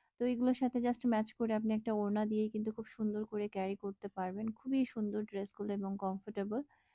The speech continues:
আর এগুলো একেবারে ফ্রি সাইজের থাকে, যে কোনো হেলথের আপুরা নিয়ে, আহ, পরতে পারবেন। তো যদিও ব্লগটা দিতে একটু দেরি হয়ে গেল, already এগুলো ছবি পোস্ট করা হয়েছে, কয়েকটা তো already স্টক আউট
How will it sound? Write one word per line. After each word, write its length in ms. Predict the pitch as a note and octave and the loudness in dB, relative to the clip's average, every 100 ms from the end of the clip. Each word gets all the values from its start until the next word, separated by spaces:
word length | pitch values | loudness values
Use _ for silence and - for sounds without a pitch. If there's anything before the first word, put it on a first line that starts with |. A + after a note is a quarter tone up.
| _ | _
আর 140 | - A3+ | 2 4
এগুলো 240 | A3+ B3 | 4 4
একেবারে 360 | A#3 A#3 A3+ A#3 | 2 0 0 0
ফ্রি 280 | - A#3+ A#3 | 0 0 2
সাইজের 400 | A#3 A3 A3+ A3 | 2 0 0 -2
থাকে, 360 | - G#3 A#3 A#3 | -2 -2 0 0
যে 160 | G#3+ | 0
কোনো 260 | - A3 A3 | -2 0 2
হেলথের 360 | A3 G#3+ A3 G#3+ | 4 2 2 0
আপুরা 380 | G3 G#3+ G#3 | 0 -2 0
নিয়ে, 360 | G#3 G3+ G3 A3+ - _ _ _ | 2 0 0 -2 -6 _ _ _
আহ, 340 | G3 F#3+ F#3+ F#3+ | 0 2 2 0
পরতে 280 | - G#3 - | 0 0 0
পারবেন। 420 | G#3+ G3 F#3+ A3 D#4 _ _ _ _ - | 0 2 2 2 0 _ _ _ _ 2
তো 80 | |
যদিও 360 | C#4+ D4 C4+ D4+ | 6 6 6 6
ব্লগটা 400 | C4 B3 A#3+ B3+ | 8 6 6 4
দিতে 300 | A#3+ A#3 B3+ | 4 2 2
একটু 300 | A#3+ A#3 C4 | 2 2 2
দেরি 280 | A#3 A#3 A#3 | 6 6 6
হয়ে 240 | A#3+ A#3 | 6 6
গেল, 180 | A3+ A3 | 4 4
already 580 | A#3+ A3+ A3 A3 A#3 A3+ | 4 4 4 4 2 2
এগুলো 300 | A#3 A3+ A3+ | 0 0 -4
ছবি 320 | - A3+ A3+ | -2 -2 -2
পোস্ট 320 | A#3 A3+ A3 | -4 -6 -6
করা 260 | - G#3+ G#3+ | -2 2 4
হয়েছে, 460 | A3 G#3+ - G#3+ A3 | 4 0 0 -4 0
কয়েকটা 420 | G#3+ G#3 G#3+ A3 | 2 2 2 -4
তো 200 | A3 G#3+ | 0 0
already 340 | G#3 G#3 G#3 G#3+ | 2 0 0 -2
স্টক 300 | - A3 A3 | -2 0 4
আউট 220 | G#3+ | 2